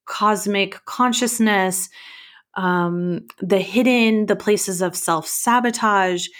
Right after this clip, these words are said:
And so the divine masculine is going into a deep space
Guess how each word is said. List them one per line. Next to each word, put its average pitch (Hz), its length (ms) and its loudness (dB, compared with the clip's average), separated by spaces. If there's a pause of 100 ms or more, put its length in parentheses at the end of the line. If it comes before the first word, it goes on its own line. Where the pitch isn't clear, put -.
(280)
And 202 180 0
so 214 160 0
the 196 140 -2
divine 226 500 2
masculine 214 800 0
is 190 320 -2
going 190 380 -4
into 185 680 -4
a 180 100 -2
deep 208 520 -4
space - 920 0